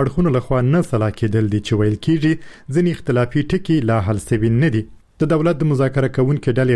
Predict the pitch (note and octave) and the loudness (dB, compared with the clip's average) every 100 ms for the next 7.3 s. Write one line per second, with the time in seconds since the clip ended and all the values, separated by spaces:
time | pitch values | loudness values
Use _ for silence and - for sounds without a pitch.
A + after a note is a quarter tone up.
0 | G#2+ D3 D#3 - - - - D3 C3+ C3 | 2 2 0 -2 -20 -20 -6 -2 0 0
1 | D3 D3 C3+ B2 F#3 C3+ G#2 G2+ - - | 0 0 0 2 2 2 0 -4 -12 -6
2 | C#3 C#3 F#3 D#3+ C#3+ - E3 D3 D3+ D3 | -2 0 0 0 -2 -2 0 0 0 0
3 | C#3+ C#3 C#3 C3+ B2+ B2 A#2+ D3+ - A2+ | 0 0 0 0 0 0 0 0 0 0
4 | G2+ F#2+ G#2 - - - C3+ A2+ A#2 C3+ | 0 0 -4 -6 -6 0 2 2 2 0
5 | A#2+ A2 D#3 - C#3 B2+ B2+ C3+ C3+ C3 | 0 0 0 0 0 2 2 0 -2 -2
6 | B2 C#3 C3+ - - - D3 C#3 D#3+ D#3 | 0 0 -2 -6 -20 -6 -2 2 2 2
7 | D3 D3+ | 0 2